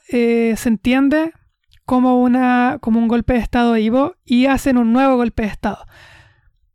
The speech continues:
Pero este golpe de estado, eh, se vuelve, eh, toma una connotación genocida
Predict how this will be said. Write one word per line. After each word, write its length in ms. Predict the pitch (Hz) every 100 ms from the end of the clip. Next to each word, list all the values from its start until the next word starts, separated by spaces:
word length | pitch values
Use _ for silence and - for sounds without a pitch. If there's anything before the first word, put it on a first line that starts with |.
| -
Pero 140 | 233
este 200 | 240 -
golpe 300 | 247 247 262
de 40 | 226
estado, 480 | - 262 277 311 -
eh, 220 | 277 220
se 160 | - 233
vuelve, 1120 | 220 233 226 214 226 226 220 220 220 214 208 - 302 392 349
eh, 560 | 220 214 214 208 208 -
toma 400 | 247 233 233 226
una 540 | 233 226 233 226 220 208 _ - -
connotación 1040 | 233 220 220 - 226 226 233 226 220 208 _ _ _ _ -
genocida 640 | - 240 190 - 262 220